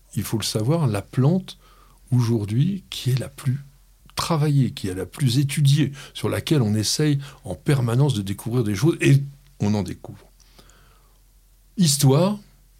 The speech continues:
nous sommes le deux avril mille sept cent cinquante-neuf et un botaniste amateur irlandais qui s'appelle Arthur Dobbs, cofondateur quand même de la Royal de Dublin Society, et qui, à l'époque, gouverne la Caroline du Nord,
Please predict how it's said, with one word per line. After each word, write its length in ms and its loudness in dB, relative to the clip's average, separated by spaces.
nous 100 2
sommes 220 4
le 60 2
deux 220 4
avril 260 2
mille 160 6
sept 180 0
cent 140 0
cinquante-neuf 760 0
et 160 2
un 100 -2
botaniste 540 2
amateur 480 0
irlandais 420 0
qui 140 -8
s'appelle 440 -2
Arthur 420 -2
Dobbs, 460 0
cofondateur 680 0
quand 160 -2
même 200 0
de 80 0
la 160 -2
Royal 500 -4
de 180 -6
Dublin 460 -2
Society, 800 -4
et 100 2
qui, 380 -2
à 100 0
l'époque, 400 2
gouverne 400 4
la 100 0
Caroline 460 -2
du 160 0
Nord, 400 2